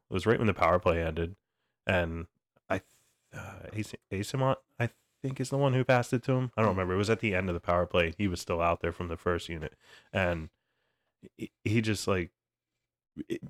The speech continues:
uh, Jim Jackson, the announcer for the Flyers, was just like, "And he passes across and he scores." The puck wasn't even off his stick yet.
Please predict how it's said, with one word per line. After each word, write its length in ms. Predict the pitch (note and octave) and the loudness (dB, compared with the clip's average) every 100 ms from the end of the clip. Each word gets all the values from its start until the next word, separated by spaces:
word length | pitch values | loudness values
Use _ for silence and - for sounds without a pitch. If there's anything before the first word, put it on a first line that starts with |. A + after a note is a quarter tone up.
| - | -2
uh, 180 | - F#2+ | 2 4
Jim 200 | F#2 A2 | 4 2
Jackson, 380 | G#2 F#2+ G2 G2+ | 4 4 2 0
the 80 | F#2 | 0
announcer 340 | F2+ F2+ G2 | 0 0 -2
for 80 | F2+ | -4
the 60 | F2+ | 0
Flyers, 420 | E2+ E2+ E2 - | 2 0 -2 -8
was 80 | F2+ | -6
just 260 | - - | -4 -4
like, 300 | F#2+ F2+ - _ _ _ _ | -6 -6 -6 _ _ _ _
"And 180 | A#2 C3+ | -2 0
he 60 | C#3 | 2
passes 380 | C#3+ C#3+ C3+ C#3 | 2 2 2 0
across 320 | C3+ C#3 C3+ | 4 4 6
and 160 | A#2+ | 6
he 80 | A2+ | 6
scores." 360 | G#2+ F#2+ D2 - | 2 2 0 0
The 280 | - A2+ A2+ | 0 4 6
puck 200 | A#2+ A2+ | 6 8
wasn't 180 | G#2 G2+ | 6 6
even 160 | F#2+ | 6
off 200 | F2 F2+ | 6 4
his 120 | F#2 - | 2 0
stick 220 | F2+ E2+ | -2 0
yet. 200 | D2+ | -2